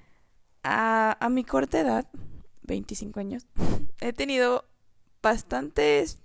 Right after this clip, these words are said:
parejas. Y primero puedo aclarar eso, es porque yo era una, desde niña, enamorada del amor. O sea, yo era esa niñita de que en kinder era como, "Ya tengo novio".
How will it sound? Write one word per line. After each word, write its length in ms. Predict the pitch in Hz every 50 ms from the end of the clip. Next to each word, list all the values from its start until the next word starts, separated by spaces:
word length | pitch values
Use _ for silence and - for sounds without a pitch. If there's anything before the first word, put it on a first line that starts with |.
| - - _ _ _ _ _ _ _ _ _
parejas. 600 | - - 247 240 202 - - - - - - - _ - _ - - - - - - - _ _ _ _ _ _ _ - - _ - - _ _ - - _ -
Y 880 | 277 262 262 262 262 262 262 262 254 254 247 247 240 240 240 233 - - _ _ _ _ _ _ _ _
primero 360 | - 247 254 262 277 294 294 -
puedo 160 | 269 269 262
aclarar 420 | 254 - 214 202 196 202 196 202
eso, 200 | 196 - - 196
es 140 | 196 196 190
porque 320 | - - 226 - - 214
yo 120 | 214 220 196
era 240 | 190 190 190 190 190
una, 360 | 196 190 190 190 190 - - - _ _ _ _ _ _ -
desde 300 | - 196 196 196 202 196
niña, 260 | 196 190 185 - 113
enamorada 580 | - - 196 196 196 190 190 196 196 202 208 214
del 120 | 214 -
amor. 280 | - - - 104 - -
O 40 |
sea, 260 | - - 214 208 196 202
yo 140 | 202 202 202
era 160 | 208 214 220
esa 160 | 233 - 214
niñita 420 | 202 190 190 190 185 180 - 185 185
de 120 | 185 185
que 140 | - - -
en 60 | 214
kinder 240 | - 190 190 202 208
era 140 | 208 214 220
como, 180 | 233 226 -
"Ya 140 | 233 269 277
tengo 220 | - 294 285 262
novio". 360 | 233 220 208 208 196 196 -